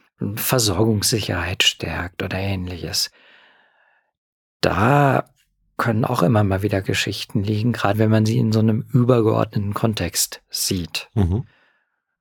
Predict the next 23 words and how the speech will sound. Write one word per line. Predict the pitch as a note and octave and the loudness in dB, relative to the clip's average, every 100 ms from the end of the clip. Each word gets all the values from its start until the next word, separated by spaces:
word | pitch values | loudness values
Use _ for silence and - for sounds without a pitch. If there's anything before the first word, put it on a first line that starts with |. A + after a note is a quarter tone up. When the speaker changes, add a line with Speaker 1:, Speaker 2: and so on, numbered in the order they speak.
| _ _ _ _ | _ _ _ _
Speaker 1:
Und | A#2 | -6
der | - | -4
dritte | - - C3 E3 | -4 -2 0 0
Bereich, | D3 C#3+ C3 C3+ C#3+ - | 0 0 0 2 2 0
das | - A#2+ - - | -2 0 0 -2
sind, | - A#2+ A2+ A2 G#2+ - | 0 0 0 0 -2 -2
äh, | G#2+ G#2 G#2 G2+ - _ _ _ | -2 0 -2 -4 -8 _ _ _
Themen, | - A#2 A2+ | 0 2 4
die | G#2+ G#2+ | 4 2
so | G#2 | 2
einen | G#2 G2 - - | 0 -4 -14 -4
wirklich | A2+ G#2+ | 0 0
ganz | - A2+ A#2 | 0 0 0
konkreten | A2 A2 C#3+ D3 B2 C#3 A2+ | 0 0 0 2 2 2 2
Nutzen | G#2+ A#2 - G#2+ | 2 2 0 -2
für | G#2 | -2
die | A2+ | -4
Verbraucherinnen | - G#2+ - A2+ A2 G#2+ G#2 | -2 -2 0 0 2 2 2
und | F#2 | 0
Verbraucher | - G#2+ G#2+ G2 E2+ E2 | -2 0 2 2 0 -2
haben. | E2+ D#2+ D#2 - _ _ _ _ _ _ - | -2 -4 -8 -14 _ _ _ _ _ _ -2
Dass | A#2+ - | 0 2
man | F2+ E2 | 0 -2